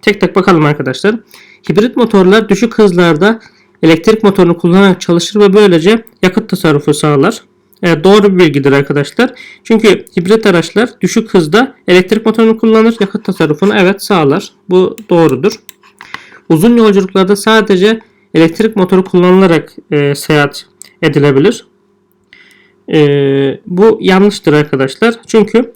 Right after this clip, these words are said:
hibrit araçlarda elektrik motorunun, e, menzili kısıtlıdır. Sadece elektrikle uzun yolculuk na-, e, yapılamaz, değil mi? Uzun mesafede de içten yanmalı motor devreye girer. Yani bu ifade yanlıştır.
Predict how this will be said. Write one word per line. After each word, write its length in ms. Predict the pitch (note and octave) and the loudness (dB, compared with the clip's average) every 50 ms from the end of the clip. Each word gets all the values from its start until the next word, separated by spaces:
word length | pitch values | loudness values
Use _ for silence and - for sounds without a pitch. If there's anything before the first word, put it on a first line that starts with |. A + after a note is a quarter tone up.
| _ - | _ -6
hibrit 260 | F#3+ D#3+ G3+ A3 A3 G#3+ | -4 -2 -2 -2 0 0
araçlarda 680 | G3 F#3 F3 - - - E3 D#3+ D3+ E3+ A3 B3+ - _ _ - - | 0 0 0 -2 -2 -2 0 0 0 0 -2 -4 -4 _ _ -4 0
elektrik 420 | F3 F3 F3 - - G3+ G#3 - | 0 0 0 0 -4 -4 -4 -2
motorunun, 580 | F#3+ F3+ F3+ F#3 E3+ E3 F#3 G3+ G3 F#3+ G3 F#3 | -2 -2 0 0 0 2 2 2 2 0 -2 -4
e, 220 | D#3+ D3+ D3 D3 | -2 0 0 2
menzili 400 | D3+ D#3+ E3+ E3+ D#3+ F#3 F#3+ F#3 | 2 2 2 2 2 0 0 -2
kısıtlıdır. 480 | - - - - - G#3 G3 F#3 A3+ A3+ | -4 -8 -12 -8 -2 -2 0 0 0 -2
Sadece 560 | A3+ - A3+ A3 G3+ F#3 F3+ G#3+ A#3+ B3 - - - - - _ - | 0 0 0 2 2 2 0 0 0 -2 -4 -12 -20 -20 -20 _ -2
elektrikle 720 | E3+ D#3+ F3+ F3+ F#3 - A3+ A3+ A3 - F3 G3 A3+ B3 - - | 0 2 2 2 0 0 -2 -2 0 0 0 0 0 -2 -4 0
uzun 320 | F3+ F#3 F3 G#3 G3+ G3+ | 0 2 2 2 2 2
yolculuk 440 | F#3+ F3 E3+ D#3 E3 F#3+ G3 - G3+ | 4 2 2 0 0 -4 -4 -2 -2
na-, 240 | G3 G3 - - F#3 | -2 -2 -2 -4 -4
e, 300 | F3 E3+ E3 D#3+ E3+ F3 - - | -2 -2 0 0 -2 -4 -2 -2
yapılamaz, 460 | F3 F3 - G3+ E3 C#3+ C3+ C3+ F#3+ | -2 0 0 0 0 0 0 0 2
değil 120 | A#3+ G#3 | 2 2
mi? 100 | D#3 C#3+ - - - _ _ - | 0 -2 -4 -14 -20 _ _ -2
Uzun 280 | F#3 F3+ A3 A3+ A3 | 0 2 4 2 2
mesafede 540 | G#3 F#3+ - - E3+ E3 - E3 D3 D#3 D#3+ | 2 0 0 -2 -4 -2 0 0 0 0 0
de 120 | G#3+ G#3+ - | -2 -4 -4
içten 380 | G3 - - - A3 G#3 G3+ G3 | -6 -8 -4 0 2 2 4 4
yanmalı 320 | F3+ E3+ E3 F#3 G3 G3+ | 2 2 2 2 2 2
motor 380 | F#3 F3+ F3+ - G3+ G3 E3 E3 | 2 0 0 2 0 0 2 2
devreye 300 | E3 D3 C3+ D3 C#3+ C#3+ | 0 0 2 0 0 0
girer. 160 | F3 G3 G3 | 0 2 2
Yani 260 | G3 F#3 E3 E3+ E3+ | 0 0 0 -2 0
bu 80 | F3 G3+ | 0 -2
ifade 460 | G3 - - E3+ D#3 D3+ G3 A#3 A#3+ _ _ _ _ _ _ _ _ _ _ - | -2 0 -2 -2 0 0 0 -2 -2 _ _ _ _ _ _ _ _ _ _ -2
yanlıştır. 540 | F#3 F#3 F3+ F3 D#3+ D3+ - - - D3+ D3 | 0 2 2 2 2 -2 -4 -8 -12 -12 -12